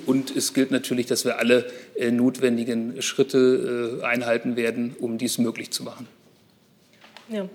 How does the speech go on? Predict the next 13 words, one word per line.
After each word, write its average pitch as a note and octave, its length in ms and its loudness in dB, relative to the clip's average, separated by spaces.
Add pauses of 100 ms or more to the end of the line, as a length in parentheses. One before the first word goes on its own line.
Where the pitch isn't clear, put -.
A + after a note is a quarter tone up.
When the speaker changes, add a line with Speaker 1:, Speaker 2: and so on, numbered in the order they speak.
Speaker 2:
ich - 160 -14
kann A3 200 -2
da G#3 100 0
auch G#3+ 100 -4
nichts A#3 200 -4
weiter G#3 220 0
ergänzen G#3+ 480 0
und G3+ 160 -4
auch G#3+ 140 -4
nur A3 100 0
noch G3+ 160 0
mal G3 160 0
bestärken, G3 580 -2